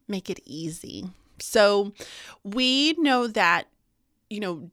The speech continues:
doing tasks are, that are hard can be a really big struggle, either getting started with them or either finishing them. I'm raising my hands because that's me.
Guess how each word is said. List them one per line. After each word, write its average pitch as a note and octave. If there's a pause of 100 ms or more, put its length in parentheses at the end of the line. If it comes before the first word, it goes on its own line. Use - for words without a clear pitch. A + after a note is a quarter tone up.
doing A#3
tasks - (560)
are, G3+ (120)
that G3
are F#3
hard F3+
can G3+
be F#3
a F3
really F3+
big D3+
struggle, -
either G3+
getting F#3
started A#3
with A3+
them G3
or D#3
either F3
finishing A3+
them. F#3
I'm E3
raising E3+
my D3+
hands F#3+
because E3+
that's D#3+
me. D3+